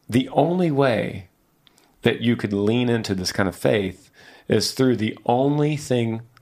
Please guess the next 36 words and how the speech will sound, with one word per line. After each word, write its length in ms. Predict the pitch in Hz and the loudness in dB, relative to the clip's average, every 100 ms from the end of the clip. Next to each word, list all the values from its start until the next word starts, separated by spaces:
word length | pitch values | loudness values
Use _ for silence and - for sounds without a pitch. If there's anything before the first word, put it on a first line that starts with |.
| _ _ | _ _
Okay, 540 | - 113 - 131 98 - | -4 -2 0 0 0 -2
we 80 | 113 | -2
have 100 | 107 | -2
one 240 | 95 131 175 | 2 2 2
of 120 | - | 0
two 180 | - 165 | -2 -2
things. 500 | - 135 92 - 127 | 0 -2 -2 -4 0
We 60 | |
have 120 | 120 - | 0 0
two 200 | - 185 | 0 0
things 440 | - 185 113 101 | 2 0 0 -2
that 100 | 113 | -2
we 80 | 107 | -2
could 140 | 107 | 0
lean 200 | 107 110 | 0 2
into 220 | 117 113 | 0 0
with 160 | 98 98 | -2 0
our 60 | 104 | -2
faith. 340 | - 120 95 | 0 0 -2
One 460 | 90 104 113 147 170 - - - - - _ _ - | -2 0 2 0 -4 -12 -20 -20 -20 -20 _ _ 0
is, 300 | 117 101 - - | 0 0 -10 -8
and 160 | - | -2
I've 80 | 104 | 0
heard 160 | - 135 | 2 0
this 120 | 120 | 0
said 160 | 120 117 | -2 -2
before, 260 | 113 127 | -2 0
the 100 | 95 | 0
book 240 | 85 110 113 | 0 0 0
of 100 | 98 | -4
nature. 560 | 101 110 120 - - - _ _ _ _ - | -2 -2 -2 -6 -8 -12 _ _ _ _ -12
It's, 160 | - - - | -4 -4 -2
it's 260 | - - 110 | -2 -2 0
rarely 360 | 110 139 151 | 4 4 2
talked 320 | 143 131 104 | 2 2 2
about 380 | 104 87 82 - | -4 -8 -8 -10